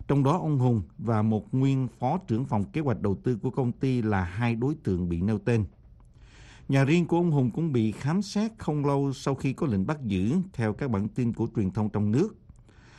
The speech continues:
Thông báo của Bộ Công an không nêu cụ thể hành vi bị cáo buộc của ông là gì, nhưng báo Thanh Niên cho biết Thanh tra Thành phố Hồ Chí Minh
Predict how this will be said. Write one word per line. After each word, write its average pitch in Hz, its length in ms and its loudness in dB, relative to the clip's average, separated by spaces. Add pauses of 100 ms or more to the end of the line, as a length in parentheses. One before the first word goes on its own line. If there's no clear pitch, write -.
(220)
Thông 170 160 2
báo 170 200 2
của 196 140 0
Bộ 123 180 2
Công 151 220 -2
an 147 260 0
không 170 320 0
nêu 160 140 2
cụ 107 260 -2
thể 107 180 0
hành 110 280 0
vi 135 240 0
bị 101 180 0
cáo 151 220 -2
buộc 120 240 0
của 131 140 -2
ông 131 180 0
là 110 100 2
gì, 101 360 0 (580)
nhưng 117 280 2
báo 135 120 2
Thanh 123 220 0
Niên 123 180 0
cho 123 120 0
biết 165 320 0
Thanh 131 200 0
tra 131 260 0
Thành 95 200 -2
phố 147 160 -4
Hồ 160 80 0
Chí 135 180 -4
Minh 135 300 0